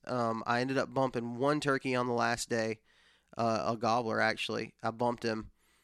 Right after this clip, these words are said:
because he was, he was, uh, roosted right above the creek in a big, huge oak tree, like, right in the creek bottom. And, but he was the only one that I saw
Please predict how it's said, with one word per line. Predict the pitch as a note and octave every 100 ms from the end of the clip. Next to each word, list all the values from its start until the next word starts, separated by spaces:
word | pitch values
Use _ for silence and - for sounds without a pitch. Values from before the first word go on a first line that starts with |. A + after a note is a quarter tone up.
| _ _
because | B2 B2 B2
he | D3 C#3
was, | B2 A2+ - _
he | B2+ C#3
was, | C#3 B2 A#2 -
uh, | A2+ A2+
roosted | A2+ C3+ - B2 G#2+ - _ _
right | A2+ B2+ C#3
above | C#3 B2 G#2+
the |
creek | - B2+ G#2 - -
in | C3
a |
big, | G#2+ B2+ C3+
huge | - D3+ C#3+
oak | B2+ C3
tree, | - C3 A#2+ A2+ _ _ _ _ -
like, | G#2
right | G#2+ A2 C3+ B2
in |
the | B2
creek | - A#2
bottom. | A2+ G#2+ G#2+ G#2+ - _ _ -
And, | B2+ B2 A2+
but | A2
he | B2 E3+
was | D#3+
the | E3+
only | E3
one | D#3 C#3+ C#3
that | B2
I | A#2+
saw | - B2+ A#2